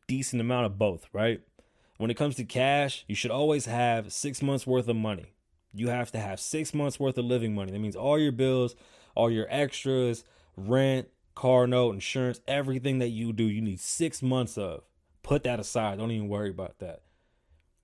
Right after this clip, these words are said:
Then after that, you take your money and forty percent of your money goes into investing 'cause you don't save it. If you save it,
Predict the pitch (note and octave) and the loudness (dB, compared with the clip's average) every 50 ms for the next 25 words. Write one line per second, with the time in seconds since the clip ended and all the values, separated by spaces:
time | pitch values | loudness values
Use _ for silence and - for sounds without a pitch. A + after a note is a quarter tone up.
0 | _ _ _ _ G#2 A2 C3+ C#3 C#3 D3+ D3+ D3+ - - C#3+ A2+ A2 A#2+ D#3 E3+ | _ _ _ _ 0 2 2 2 2 2 0 -2 0 0 0 2 2 4 4 4
1 | F3+ - - - - A2 A#2+ C#3+ C#3 D#3 C#3+ D3 C3 C3+ C3 B2 A#2 A#2 B2 C3+ | 4 4 2 -4 -8 -4 -4 -2 0 0 0 0 0 2 2 2 2 2 2 2
2 | D#3 D3 B2 G#2+ - - - - D#3+ E3 E3+ E3+ E3 D#3 D3 - - D#3 D3+ D3 | 0 0 0 -2 -4 -4 0 4 6 8 8 6 4 0 -2 0 0 0 0 0
3 | C#3+ C3+ C3 C3+ D3 D#3 E3 D3 C#3 C#3 C#3+ C3 C3 C3+ C#3 C3 A#2+ A2 G2+ C3+ | 0 0 0 0 0 -2 -2 -2 0 0 0 0 2 2 2 2 2 0 -2 -2
4 | D3 D3+ C#3 - - A2 G2+ G#2 G#2 B2 D3 D3 C#3+ - - E3+ E3+ F3+ D#3 A2+ | -4 -4 -4 -4 -4 -4 -2 -2 -2 -2 -2 -2 -4 -2 2 2 4 4 2 0
5 | G#2+ - G#2 G2 G#2 A2 - - F3 F3+ F#3+ F#3 D#3+ C#3 B2+ - - | -2 -6 -8 -8 -8 -8 -4 2 4 6 6 6 4 2 0 -4 -6